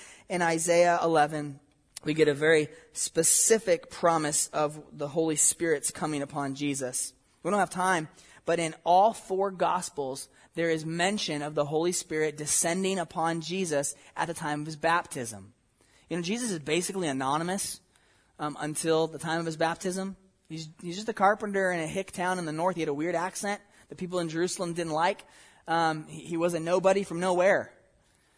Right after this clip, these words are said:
until his baptism. And at his baptism, he descends into the water with his cousin, and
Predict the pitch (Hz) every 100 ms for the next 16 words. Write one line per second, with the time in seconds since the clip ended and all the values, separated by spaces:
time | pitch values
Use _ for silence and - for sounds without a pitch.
0 | _ _ - 156 - 196 170 139 175 -
1 | 170 135 117 113 _ - _ - 139 -
2 | 156 156 139 170 196 233 170 151 156 147
3 | 151 185 175 175 170 156 143 156 196 175
4 | 151 147 - - 208 214 143 170 - _
5 | _ - _ _ _ - 165